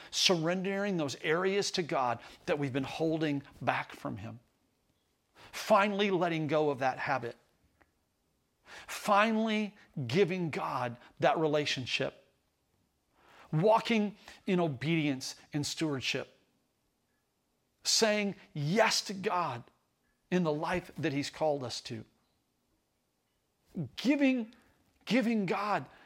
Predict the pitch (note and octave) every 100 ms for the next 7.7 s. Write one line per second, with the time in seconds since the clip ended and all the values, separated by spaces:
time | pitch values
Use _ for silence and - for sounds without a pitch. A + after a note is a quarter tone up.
0 | - _ C#3 F3+ - _ _ _ C3+ A#2+
1 | G#3+ F#3 E3 G#3 G#3+ - - - G3+ G3+
2 | F3+ G#3 G3 E3+ - - F#3 E3+ F3+ F#3
3 | - B2+ E3+ D#3 A2+ - - - _ _
4 | _ _ _ _ _ _ _ - E3+ C3+
5 | E3 F#3+ F#3+ F3+ E3+ D3+ - D#3 D3+ B2+
6 | - - - _ _ _ _ - E3 -
7 | - G#3 A#3+ A3+ F3 C#3 A#2+